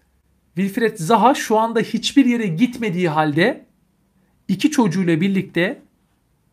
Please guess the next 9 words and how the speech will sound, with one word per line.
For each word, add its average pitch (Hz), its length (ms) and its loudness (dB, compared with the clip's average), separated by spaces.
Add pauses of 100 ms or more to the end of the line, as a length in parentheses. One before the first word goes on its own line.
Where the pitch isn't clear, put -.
(360)
herhalde 196 500 0
eşinin 202 320 0
çektiği 170 420 -2
bir 156 80 2
fotoğraf, 156 540 -2 (680)
bir 233 180 4
fotoğraf 240 500 2
paylaşmış 208 520 4
olabilir. 190 540 -2